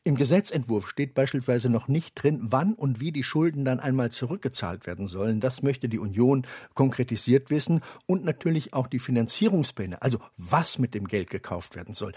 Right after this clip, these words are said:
wie das Zwei-Prozent-Ziel verstetigt werden soll. All das soll noch geklärt werden, aber es sieht jetzt ganz danach aus,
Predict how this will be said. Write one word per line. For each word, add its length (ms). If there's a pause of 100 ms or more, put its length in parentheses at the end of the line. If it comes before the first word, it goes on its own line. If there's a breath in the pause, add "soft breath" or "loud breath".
(160 loud breath)
wie 160
das 220
Zwei-Prozent-Ziel 840
verstetigt 640
werden 260
soll. 240 (380 loud breath)
All 200
das 260
soll 180
noch 160
geklärt 480
werden, 240
aber 180
es 80
sieht 180
jetzt 200
ganz 280
danach 280
aus, 340